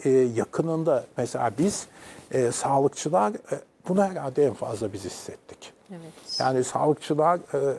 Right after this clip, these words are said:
Speaker 1: en fazla, e, kaybı biz verdik. Ve, e, bir şekilde insanların yanında. Ve insanlar, e, sağlıkçıların, e, ne yaptığını da, e, şimdiye kadar pek anlamıyorlardı. Yani sağlıkçıların yaptığı şey onlara ne sağlıyor?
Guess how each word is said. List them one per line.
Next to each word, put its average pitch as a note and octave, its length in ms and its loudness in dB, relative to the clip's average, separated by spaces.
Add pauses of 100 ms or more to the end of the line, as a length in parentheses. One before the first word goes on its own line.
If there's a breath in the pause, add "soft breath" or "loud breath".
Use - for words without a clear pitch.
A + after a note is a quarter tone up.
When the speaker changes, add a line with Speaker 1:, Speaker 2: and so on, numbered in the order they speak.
(100)
Speaker 1:
en D#3+ 160 2
fazla, B2+ 680 0
e, A#2 260 2
kaybı B2 440 0
biz A#2 260 -2
verdik. - 300 -12 (320 loud breath)
Ve, F3 240 4
e, D3+ 200 6
bir F3 40 0
şekilde D#3 340 0
insanların D3 460 0
yanında. C3 280 0 (360 loud breath)
Ve A3 220 6
insanlar, F3+ 500 -2 (160)
e, C#3+ 180 0
sağlıkçıların, F3+ 800 0 (600 soft breath)
e, C#3 320 4 (160)
ne F3 120 6
yaptığını G#3 600 0
da, E3 160 4 (140)
e, C#3+ 240 4
şimdiye F3 360 -2
kadar E3+ 400 2 (200)
pek B3 180 0 (160)
anlamıyorlardı. A#2+ 1000 -2
Yani A#2 280 -4
sağlıkçıların D3+ 1040 0 (400 loud breath)
yaptığı D3+ 400 0
şey D3 260 0
onlara C#3+ 360 2
ne D3+ 240 0
sağlıyor? G#2+ 640 -2